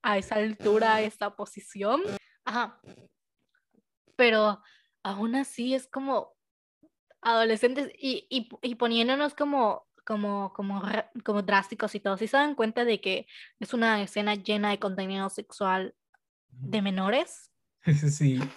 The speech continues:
Speaker 2: <laughs> Es de que, ok, no sé
Speaker 1: Que se
Speaker 2: si, o
Speaker 1: supone
Speaker 2: sea,
Speaker 1: que es de menores, ¿sabes?
Speaker 2: Ujú. Es que Netflix, Netflix, ¿qué nos estás, no, qué nos estás dando? Porque, en serio, siento que esta serie de acá a unos años va a estar cancelada.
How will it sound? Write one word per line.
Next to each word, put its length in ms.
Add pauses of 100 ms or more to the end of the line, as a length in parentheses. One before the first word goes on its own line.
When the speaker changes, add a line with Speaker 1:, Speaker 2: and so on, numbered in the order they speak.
Speaker 2:
<laughs> 280
Es 200
de 100
que, 180 (360)
ok, 440 (300)
no 180
sé 120
Speaker 1:
Que 100
se 100
Speaker 2:
si, 160
o 60
Speaker 1:
supone 220
Speaker 2:
sea, 20
Speaker 1:
que 80
es 80
de 120
menores, 680 (120)
¿sabes? 260 (100)
Speaker 2:
Ujú. 240 (380)
Es 160
que 300
Netflix, 600 (240)
Netflix, 800
¿qué 120
nos 160
estás, 400 (240)
no, 240
qué 100
nos 180
estás 280
dando? 460 (640)
Porque, 600 (320)
en 140
serio, 440
siento 380
que 80
esta 220
serie 280
de 80
acá 140
a 40
unos 220
años 240
va 40
a 20
estar 240
cancelada. 600